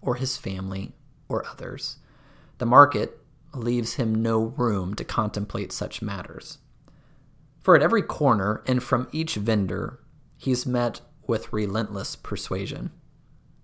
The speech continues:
"Come. Come over here. Buy some water. Come. Come here. Buy this wine. This, this is the good stuff. Come. Buy milk.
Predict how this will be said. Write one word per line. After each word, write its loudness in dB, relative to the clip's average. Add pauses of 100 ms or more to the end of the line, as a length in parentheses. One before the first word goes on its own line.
(300)
"Come. -6 (1500)
Come 0
over 6
here. -6 (1160)
Buy -2
some -4
water. -8 (520)
Come. 6 (680)
Come 4
here. 8
Buy 12
this 2
wine. 6
This, 2 (420)
this 0
is 0
the -10
good -6
stuff. -10
Come. 10 (220)
Buy 6
milk. 2